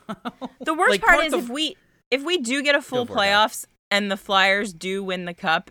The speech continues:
Speaker 2: it's gonna be, like, the asterisk season, and it's gonna be, like, not a real
Speaker 1: Good.
Speaker 2: cup that
Speaker 3: No.
Speaker 2: they won. <laughs>
Speaker 3: No.
Speaker 1: Oh, I would love to hear, I would love to hear everybody cry, "You didn't really win."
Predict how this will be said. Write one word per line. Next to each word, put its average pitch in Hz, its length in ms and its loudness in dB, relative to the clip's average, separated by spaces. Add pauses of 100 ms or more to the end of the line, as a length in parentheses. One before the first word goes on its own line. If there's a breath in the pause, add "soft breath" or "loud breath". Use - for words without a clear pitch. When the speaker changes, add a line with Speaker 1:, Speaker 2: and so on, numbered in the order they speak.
Speaker 2:
it's 180 160 -6
gonna 180 220 -4
be, 175 120 -4
like, 170 380 -4
the 175 240 -12
asterisk 170 720 -4
season, 185 480 -8
and 185 140 -12
it's 175 180 -8
gonna 185 180 -6
be, 170 140 -8
like, 170 300 -6
not 165 240 -4
a - 20 -4
real 143 240 -10
Speaker 1:
Good. 170 280 4
Speaker 2:
cup 156 260 -2
that 165 120 -6
Speaker 3:
No. 131 400 0
Speaker 2:
they 196 60 -4
won. - 180 -8
<laughs> 220 140 -2
Speaker 3:
No. 254 320 4
Speaker 1:
Oh, 196 200 6
I 208 220 6
would 196 120 2
love 190 260 2
to 175 80 -4
hear, 185 340 -2
I 233 200 4
would 247 180 0
love 214 300 0
to 196 100 -4
hear 185 320 -2
everybody 185 880 2
cry, 190 380 4
"You 349 240 4
didn't 330 340 2
really 320 380 6
win." 254 400 4